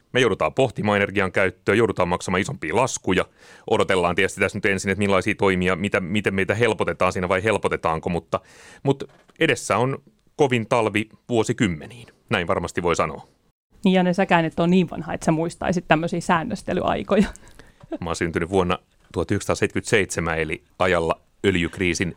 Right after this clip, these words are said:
Speaker 1: jälkeen, elikkä mä kuulun tähän hyvinvointisukupolveen, jonka ei koskaan ole tarvinnut säännöstellä mitään.
Speaker 2: Mut ennen kuin mennään noin syvälle historiaan, niin kerrotaan tätä, voisiko sanoa, lähihistoriaa. Siis nyt puhutaan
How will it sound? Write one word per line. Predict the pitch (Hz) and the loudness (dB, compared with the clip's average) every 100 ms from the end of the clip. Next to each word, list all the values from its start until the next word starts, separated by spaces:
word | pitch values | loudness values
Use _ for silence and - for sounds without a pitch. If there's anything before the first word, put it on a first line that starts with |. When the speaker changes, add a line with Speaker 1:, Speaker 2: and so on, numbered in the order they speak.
| - | -8
Speaker 1:
jälkeen, | 87 104 101 - 82 71 | -2 0 0 -2 -8 -6
elikkä | 69 73 - - - - - - - - _ _ | -8 -10 -14 -20 -20 -20 -20 -20 -20 -20 _ _
mä | 85 | -6
kuulun | - 85 85 80 | -2 0 0 -2
tähän | 95 101 - - - - | -2 -2 -4 -8 -10 -2
hyvinvointisukupolveen, | 139 127 107 110 98 131 110 98 95 87 90 | 0 2 2 2 2 0 0 2 2 2 0
jonka | 90 95 | 2 0
ei | 90 | 0
koskaan | 92 - 80 | -2 -2 -4
ole | |
tarvinnut | - 87 80 | -4 -4 -2
säännöstellä | 107 85 71 78 73 | -2 -2 -4 -4 -2
mitään. | 87 85 - - - - _ _ - - - - - - - - - - - | -2 -4 -6 -12 -14 -20 _ _ -20 -20 -18 -18 -20 -20 -20 -20 -20 -20 -2
Speaker 2:
Mut | 185 - - - _ | -2 -2 -14 -20 _
ennen | 220 247 | 6 8
kuin | 240 | 8
mennään | 214 208 | 8 8
noin | 208 254 247 - - | 8 6 4 -4 4
syvälle | 190 180 180 | 4 6 4
historiaan, | 175 185 175 175 175 | 0 0 0 2 2
niin | 175 175 - - | 0 -4 -10 0
kerrotaan | - 202 196 190 | 4 4 2 2
tätä, | 180 185 180 - | 2 2 0 2
voisiko | 190 180 185 | 0 0 0
sanoa, | 185 185 | 2 2
lähihistoriaa. | 208 196 180 170 - 170 170 | 2 2 -2 -4 -4 -2 0
Siis | 175 180 - - - - | -2 -6 -8 -20 -6 2
nyt | 277 | 4
puhutaan | 294 285 226 190 185 | 4 2 4 4 2